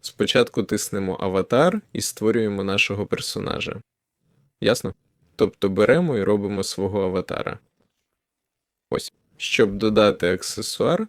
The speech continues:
заходимо в Roblox, тиснемо Marketplace і вибираємо річ. Скажімо, хочу додати цю зачіску. Ага, треба ввести одну команду.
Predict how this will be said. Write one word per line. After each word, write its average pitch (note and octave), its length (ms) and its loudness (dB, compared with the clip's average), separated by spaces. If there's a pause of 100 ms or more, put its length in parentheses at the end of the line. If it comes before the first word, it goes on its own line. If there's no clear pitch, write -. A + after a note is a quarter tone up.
(100)
заходимо G2+ 640 -2
в F#2+ 60 -8
Roblox, F3 640 -2 (160)
тиснемо G#2+ 540 -2 (120)
Marketplace - 920 -4
і A2 120 -2
вибираємо G#2 760 -2
річ. - 420 -6 (1700)
Скажімо, G#2 500 -2
хочу - 320 -4
додати F2+ 440 -4
цю - 180 -10
зачіску. - 680 -4 (1900)
Ага, G#2 340 -4
треба A2 340 0
ввести G2 380 -2
одну F#2 240 -4
команду. - 500 -8